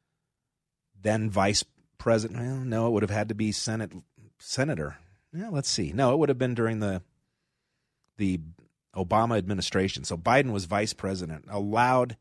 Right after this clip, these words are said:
him to paw his daughter the way he did.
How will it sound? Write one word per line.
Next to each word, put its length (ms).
him 320
to 180
paw 480
his 200
daughter 500
the 100
way 180
he 120
did. 260